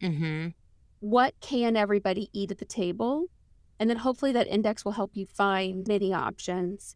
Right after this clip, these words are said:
Speaker 2: and then make that, make one meal, make it easier on yourself.
Speaker 1: Yeah, I love that. I love that. So tell everybody where they can find you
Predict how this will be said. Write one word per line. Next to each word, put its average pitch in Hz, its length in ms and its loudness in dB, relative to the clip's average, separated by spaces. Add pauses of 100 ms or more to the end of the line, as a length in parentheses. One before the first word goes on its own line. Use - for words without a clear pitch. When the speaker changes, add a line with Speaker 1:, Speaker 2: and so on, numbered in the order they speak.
Speaker 2:
and 196 140 -2
then 190 260 -2
make 233 220 0
that, 208 260 2
make 202 240 0
one 226 260 2
meal, 196 360 2
make 190 200 -2
it 185 80 -2
easier 180 320 -6
on - 140 -6
yourself. - 400 -6 (480)
Speaker 1:
Yeah, 151 260 2
I 156 180 0
love 156 220 0
that. 151 380 0
I 220 100 -12
love 165 200 -10
that. 156 220 -8
So 214 100 -6
tell 233 220 0
everybody 247 440 0
where 170 340 0
they 170 140 -4
can 165 180 -8
find 135 320 -6
you 131 220 -14